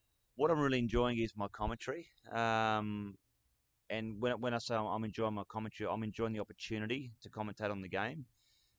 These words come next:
because I never thought I'd enjoy commentary. You know, that wasn't part of my makeup. You know, I, I sort of fell into it. Uh, I did it whilst I was still playing, so that transition was a lot easier when I finished playing professional sport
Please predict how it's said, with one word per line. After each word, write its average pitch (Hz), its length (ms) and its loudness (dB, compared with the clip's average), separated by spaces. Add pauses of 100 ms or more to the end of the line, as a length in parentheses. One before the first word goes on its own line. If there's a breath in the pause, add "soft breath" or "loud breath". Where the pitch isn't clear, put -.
(100)
because 113 600 2
I 123 80 2
never 127 200 0
thought 113 260 0
I'd 107 320 6
enjoy 113 360 0
commentary. 101 500 -6
You 98 100 -4
know, 107 120 0
that 110 160 0
wasn't 104 360 -2 (720)
part 110 140 2
of 110 60 0
my 104 140 0
makeup. 107 420 -2 (200)
You 107 100 -8
know, 110 280 0
I, 104 200 4
I 104 40 -2
sort 101 180 -10
of 98 60 -12
fell 117 300 0
into 117 240 2
it. 110 80 0 (720)
Uh, 101 360 2
I 107 100 -2
did 113 120 -6
it 120 80 0
whilst 110 280 2
I 110 40 0
was 107 100 -2
still 107 220 -2
playing, 107 400 -2
so - 140 -6
that 101 160 -2 (220)
transition 113 540 -4
was 104 140 -4
a 104 60 -2
lot 104 160 2
easier 107 340 0
when 104 140 -2
I 101 80 -4
finished 107 360 -10
playing 95 380 -6 (340)
professional 101 420 -4
sport 110 400 -2